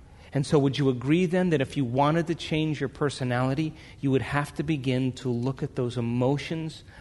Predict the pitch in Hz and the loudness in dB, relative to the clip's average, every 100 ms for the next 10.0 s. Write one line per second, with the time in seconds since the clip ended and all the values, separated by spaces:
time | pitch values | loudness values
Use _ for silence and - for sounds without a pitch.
0 | - 113 113 110 123 123 139 147 135 139 | -12 -6 -6 -2 0 2 2 -2 -4 -4
1 | 131 - - 143 135 123 - 120 117 - | -4 -8 -4 -4 -2 -6 -4 -2 -2 -6
2 | 117 - 110 - 104 95 90 - - - | -10 -8 -10 -8 -8 -8 -12 -20 -20 -20
3 | - - - 135 131 127 123 117 - 120 | -20 -20 -8 -2 0 0 -2 -2 -4 -4
4 | 110 110 - 104 - - - - - 135 | -2 -4 -8 -14 -16 -20 -20 -20 0 4
5 | 127 - 151 131 127 127 139 208 247 156 | 4 4 2 2 2 2 4 4 4 2
6 | 110 90 - - - - - - 123 - | -4 -12 -16 -20 -20 -20 -20 -8 -6 2
7 | 135 135 123 120 123 139 - 143 139 - | 2 2 0 0 2 2 0 -2 -2 -4
8 | - 117 104 110 - - - - - 113 | -2 -2 -4 -8 -14 -16 -20 -20 -10 -10
9 | - - 110 107 104 113 107 - 101 | -10 -6 -6 -4 -4 -4 -4 -12 -14